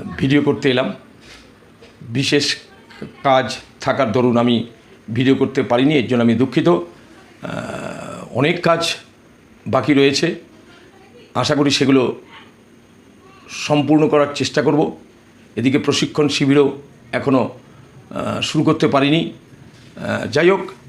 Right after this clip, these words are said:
আজকের যে বিষয়টি নিয়ে আমি আসব, বিষয়টি হচ্ছে কিছু নিত্য নতুন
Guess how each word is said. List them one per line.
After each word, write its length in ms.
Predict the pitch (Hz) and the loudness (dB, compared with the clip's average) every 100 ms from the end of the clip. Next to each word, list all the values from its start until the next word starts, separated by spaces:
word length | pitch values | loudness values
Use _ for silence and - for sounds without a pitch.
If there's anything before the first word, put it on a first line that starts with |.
| - | -4
আজকের 500 | 139 - 190 202 - - | -4 0 0 0 -4 -8
যে 200 | 113 165 | -2 0
বিষয়টি 460 | 135 135 170 175 160 | 2 2 2 2 2
নিয়ে 260 | 143 - - - - - - - - | 2 0 -6 -20 -20 -20 -20 -20 -6
আমি 180 | 127 139 | 0 2
আসব, 340 | 135 120 160 214 - - - - - - - - - - | 2 0 -2 -2 -16 -20 -20 -20 -20 -20 -20 -20 -20 -16
বিষয়টি 400 | - 135 214 202 | -6 0 2 4
হচ্ছে 440 | 208 202 208 214 214 - - - - | 2 4 0 0 -4 -18 -20 -16 -8
কিছু 420 | 151 - 190 - - - - - - - - - - - - - - | -4 0 -2 -2 -18 -20 -20 -20 -20 -20 -20 -20 -20 -20 -20 -16 -4
নিত্য 280 | 131 - 170 | -2 0 0
নতুন 340 | 160 156 156 | 2 2 0